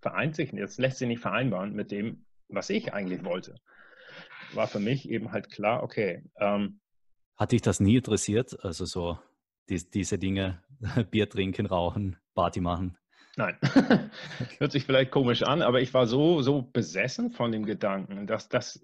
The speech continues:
Speaker 1: das, äh, ist nicht produktiv für meinen Sport. Und hab
Speaker 2: Also du
Speaker 1: dann
Speaker 2: hattest
Speaker 1: in
Speaker 2: auch wirklich schon sehr früh diesen, genau diesen Fokus
Speaker 1: Ja.
Speaker 2: auf die eine
Speaker 1: Ja.
Speaker 2: Sache.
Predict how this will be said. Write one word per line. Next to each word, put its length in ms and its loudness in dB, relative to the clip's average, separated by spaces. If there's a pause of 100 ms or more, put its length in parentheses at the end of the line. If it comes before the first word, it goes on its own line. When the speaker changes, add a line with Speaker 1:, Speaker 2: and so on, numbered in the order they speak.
Speaker 1:
das, 340 -4 (140)
äh, 280 -6
ist 240 -2
nicht 480 -2
produktiv 720 -4 (460)
für 80 -2
meinen 200 -2
Sport. 380 -8 (1400)
Und 320 -2 (420)
hab 160 -4
Speaker 2:
Also 120 0
du 60 2
Speaker 1:
dann 40 4
Speaker 2:
hattest 240 2
Speaker 1:
in 80 -2
Speaker 2:
auch 220 -2
wirklich 260 0
schon 140 -2
sehr 240 0
früh 280 -2
diesen, 480 -4 (220)
genau 240 -2
diesen 220 -4
Fokus 560 -4
Speaker 1:
Ja. 60 -20
Speaker 2:
auf 100 -20
die 140 -8
eine 120 -2
Speaker 1:
Ja. 60 -6
Speaker 2:
Sache. 300 -6